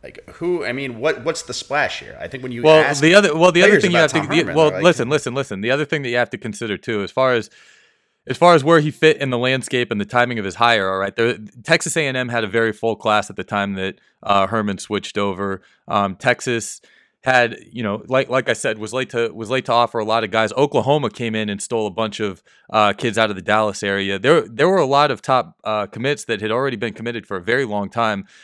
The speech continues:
Speaker 2: uh, elsewhere. And when you're talking about coming from Houston and some of the guys that he had committed there, he's obviously recruiting a different caliber of player, uh, to come, to come to Houston than he would be for Texas. So there were,
Speaker 1: Well,
Speaker 2: there
Speaker 1: once
Speaker 2: weren't
Speaker 1: upon a time, Texas recruited itself, right? Like, once upon a time, there was cachet in Texas,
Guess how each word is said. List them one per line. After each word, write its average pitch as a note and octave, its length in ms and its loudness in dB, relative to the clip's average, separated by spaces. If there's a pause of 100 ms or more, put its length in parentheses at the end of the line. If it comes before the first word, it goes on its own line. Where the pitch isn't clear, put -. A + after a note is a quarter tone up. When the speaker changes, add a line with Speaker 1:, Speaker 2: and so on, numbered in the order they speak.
(180)
Speaker 2:
uh, G#2 220 2
elsewhere. A2+ 440 2
And G#2+ 100 -2
when A#2+ 120 -6
you're A#2 80 -6
talking D3 280 -2
about A#2 240 0
coming C3 220 -6
from G#2 180 -12
Houston B2+ 440 -6
and G2+ 120 -8
some A#2 120 -8
of A2 40 -10
the G#2 60 -8
guys G#2+ 320 0
that G2 140 -6
he A#2 160 -6
had A2+ 180 0
committed G#2 320 -6
there, A#2+ 320 0 (300)
he's B2+ 140 -2
obviously D3 480 2
recruiting A2+ 640 -4 (100)
a A2+ 60 -8
different A#2 400 -2 (340)
caliber A2+ 400 2
of - 100 -12
player, A2+ 440 0 (260)
uh, G#2+ 240 2
to - 140 -8
come, A#2 340 -2 (140)
to B2 80 -8
come B2 180 -2
to G#2 80 -4
Houston A#2+ 380 -4
than G#2+ 100 -4
he G#2 100 -6
would G#2+ 220 -6
be G#2 100 -6
for G2 160 -12
Texas. - 500 -6
So G#2+ 280 0 (440)
there C3+ 220 4
were, F3+ 260 6
Speaker 1:
Well, D#3 100 -6
Speaker 2:
there C3+ 120 2
Speaker 1:
once D3 140 4
Speaker 2:
weren't F#3+ 120 6
Speaker 1:
upon A#3 160 -2
a D#3 40 -2
time, G#3+ 420 2
Texas G3+ 380 -2
recruited D#3+ 340 -2
itself, A2 480 -6
right? F2+ 240 -4
Like, - 160 -8
once C4 220 -4
upon A3+ 220 -2
a E3 40 -4
time, A#2 320 -2
there A#2 120 -6
was A2 140 -10
cachet B2+ 480 -4
in E2 60 -12
Texas, - 160 0